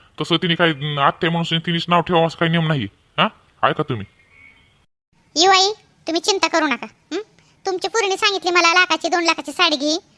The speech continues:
Speaker 2: म्हणून मी लगेच साडी घेणार आहे का? हा, चिंताच करू नका येऊ आई. आणि हजार, दीड हजाराची साडी नाहीये, तुमच्या पोरीला घेणार आहे मी. चार पाच हजाराची साडी घेणार आहे. चार पाच हजाराची साडी म्हणजे काय हो का, ती काय हलकी, अं, साडीच भारी म्हटली साडी आहे. हं?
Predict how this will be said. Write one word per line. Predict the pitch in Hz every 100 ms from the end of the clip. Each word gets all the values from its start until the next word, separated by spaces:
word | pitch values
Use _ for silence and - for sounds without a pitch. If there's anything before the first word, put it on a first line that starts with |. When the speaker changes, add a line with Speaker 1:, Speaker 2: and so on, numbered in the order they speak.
| -
Speaker 2:
म्हणून | 339 415
मी | 427
लगेच | 440 440
साडी | 466 381
घेणार | 403 381
आहे | 320
का? | 262
हा, | 320 - _ 339 427 _ _ -
चिंताच | 403 339 -
करू | 381
नका | 339 277
येऊ | 277
आई. | 254 285 - _ _
आणि | 254
हजार, | 269 320 320
दीड | 302 339
हजाराची | 359 320 -
साडी | 302 330
नाहीये, | 311 359 330 415 _
तुमच्या | 247 254
पोरीला | 262 339 294 277
घेणार | 370 359
आहे | 233
मी. | 185 _
चार | - 247
पाच | 233
हजाराची | 254 254 247
साडी | - 294
घेणार | 285 349 339
आहे. | 330 - - _ -
चार | 311
पाच | 302 294
हजाराची | 311 302 330
साडी | 339
म्हणजे | 320 311
काय | 311 294
हो | 311
का, | 262 - - - _
ती | 330
काय | 330
हलकी, | 330 359 330
अं, | 262 285 285 294 381 302 302 202 -
साडीच | - 349 294
भारी | 320 339
म्हटली | 285 262
साडी | 277 320 214
आहे. | 190 _ _
हं? | 339